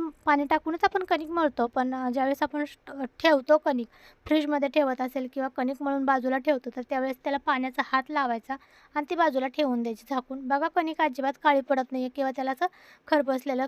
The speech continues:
क-, कडक वगैरे येत नाही आहे. तर कणिक छान अशी मळून घेतली आणि एका बाजूला ठेवून देते. आता ठेवायला माझ्याकडे वेळ नाही आहे, लगेच मी समीक्षेला गोळे बनवायला सांगितलेले आहेत आणि मी भजे वगैरे इतर जी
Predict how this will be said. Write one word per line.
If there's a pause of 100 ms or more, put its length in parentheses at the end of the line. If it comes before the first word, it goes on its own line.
क-,
कडक
वगैरे
येत
नाही
आहे. (420)
तर
कणिक
छान
अशी
मळून
घेतली (200)
आणि
एका
बाजूला
ठेवून
देते.
आता
ठेवायला
माझ्याकडे
वेळ
नाही
आहे, (500)
लगेच
मी
समीक्षेला
गोळे
बनवायला
सांगितलेले
आहेत
आणि
मी (160)
भजे
वगैरे (140)
इतर
जी